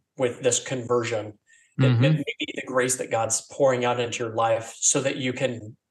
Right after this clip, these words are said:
Speaker 1: you help those that are in similar
Speaker 2: Yeah.
Speaker 1: situations. You know, get through that tough decision. Um, so, yeah.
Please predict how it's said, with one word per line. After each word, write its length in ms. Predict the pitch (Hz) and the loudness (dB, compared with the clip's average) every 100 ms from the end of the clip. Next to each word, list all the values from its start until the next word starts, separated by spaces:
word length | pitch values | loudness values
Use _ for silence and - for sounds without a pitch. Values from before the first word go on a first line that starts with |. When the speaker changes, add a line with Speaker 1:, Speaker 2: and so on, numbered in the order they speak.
| _ _ | _ _
Speaker 1:
you 140 | - 127 | -10 -8
help 460 | - 170 180 - - | 2 4 2 0 -2
those 420 | 127 107 104 - | 0 0 -2 0
that 140 | 127 | 0
are 120 | 117 | 0
in 60 | 110 | -2
similar 400 | 110 139 117 107 | 0 2 2 2
Speaker 2:
Yeah. 60 | 107 | 2
Speaker 1:
situations. 580 | 107 101 - - - _ _ - - - - _ - | 2 -2 -6 -20 -20 _ _ -16 -16 -20 -20 _ -6
You 140 | 131 | -2
know, 360 | 123 117 117 - | 2 0 -2 -4
get 220 | 139 139 | 0 0
through 560 | - 135 139 139 135 147 | -2 -2 0 2 -2 -2
that 260 | 135 180 - | 0 0 0
tough 240 | 135 120 | -4 -2
decision. 580 | - 117 123 113 117 107 _ _ _ _ _ | -2 -2 -2 -4 -8 -10 _ _ _ _ _
Um, 460 | 120 113 107 104 - | -4 -4 -6 -14 -4
so, 500 | - 143 120 117 120 _ _ _ _ _ _ _ _ _ _ _ _ | 0 4 4 2 -6 _ _ _ _ _ _ _ _ _ _ _ _
yeah. 300 | 135 117 104 | -10 -8 -8